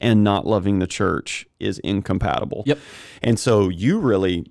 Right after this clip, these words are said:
Speaker 1: almost, the pendulum swung the other way. You
Speaker 2: Yep.
Speaker 1: were like, "Instead of being cynical, I'm gonna throw myself into this."
Speaker 2: Yep.
Speaker 1: And yeah,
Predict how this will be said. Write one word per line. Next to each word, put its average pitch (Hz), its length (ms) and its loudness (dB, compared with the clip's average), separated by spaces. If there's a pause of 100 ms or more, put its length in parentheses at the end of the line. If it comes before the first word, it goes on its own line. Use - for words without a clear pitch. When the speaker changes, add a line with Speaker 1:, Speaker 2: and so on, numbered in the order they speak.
(240)
Speaker 1:
almost, 113 600 0
the 113 80 -4
pendulum 110 560 0
swung 107 480 0
the 85 180 -2
other 151 240 2
way. - 460 -6
You - 160 2
Speaker 2:
Yep. - 20 4
Speaker 1:
were 123 140 4
like, 104 360 0 (640)
"Instead 135 400 2
of 113 140 2
being 113 360 4
cynical, 131 580 0
I'm 117 140 4
gonna 113 200 2
throw 110 680 0
myself 104 560 2
into 113 280 2
this." - 360 -4
Speaker 2:
Yep. 127 120 -2 (180)
Speaker 1:
And 98 480 2 (100)
yeah, 120 360 0